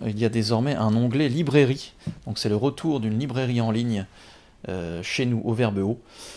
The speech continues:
Euh, donc je vous invite à découvrir les livres que nous mettons en avant. Euh, pour l'instant, il n'y a que quelques titres, mais ça, ça, ça va augmenter au fil des jours et au fil des semaines.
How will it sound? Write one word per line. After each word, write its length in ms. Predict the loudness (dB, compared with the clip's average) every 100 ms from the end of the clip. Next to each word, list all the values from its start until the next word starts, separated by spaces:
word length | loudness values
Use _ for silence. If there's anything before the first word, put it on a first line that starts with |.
| -20 -20 -20 _ -14
Euh, 80 | -8
donc 300 | -6 -6 -6
je 100 | -8
vous 200 | -4 -2
invite 460 | -2 -4 -8 -10 -6
à 80 |
découvrir 640 | -6 -6 -8 -4 -2 -2 -4
les 220 | 0 0
livres 300 | 2 0 -2
que 120 | -2
nous 100 | 0
mettons 300 | 0 -2 -2
en 80 | -2
avant. 300 | 0 -2 -4 -14 -20 -20 -20 -20 -20 -20 -14 -10 -4
Euh, 300 | -4 -2 -4
pour 160 | -2
l'instant, 260 | -2 0 0
il 60 | 0
n'y 80 |
a 40 | -2
que 120 | -6
quelques 420 | -2 -2 -2 -6
titres, 300 | -6 -8 -8
mais 120 | -8 -6
ça, 600 | -6 -4 -6 -8 -10 -10
ça, 640 | -10 -8 -8 -10 -10 -12 -14 -16
ça 220 | -10 -6
va 160 | -4 -2
augmenter 500 | 0 0 0 -4 -6 -2
au 100 | -2
fil 240 | -2 -2
des 140 | -2 -2
jours 340 | -4 -6 -4
et 60 | -6
au 60 |
fil 200 | -6 -10
des 80 | -10
semaines. 420 | -10 -8 -6 -8